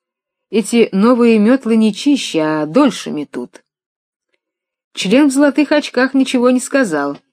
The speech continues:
и мрачно и решительно смотрел перед собой, не ожидая ни от своей жены, ни от жизни ничего хорошего. Чтение акта началось. «Тысяча восемьсот восемьдесят года,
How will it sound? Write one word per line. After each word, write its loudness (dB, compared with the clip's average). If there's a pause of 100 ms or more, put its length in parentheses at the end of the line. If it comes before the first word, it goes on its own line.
(320)
и 0
мрачно 2
и 4
решительно -2
смотрел 0
перед -2
собой, -2 (280)
не 0
ожидая 0
ни 0
от -2
своей 2
жены, 2
ни 2
от -2
жизни 0 (200)
ничего 0
хорошего. -6 (1700)
Чтение 4
акта -2
началось. 0 (560)
«Тысяча 2
восемьсот 0
восемьдесят 0 (480)
года, 2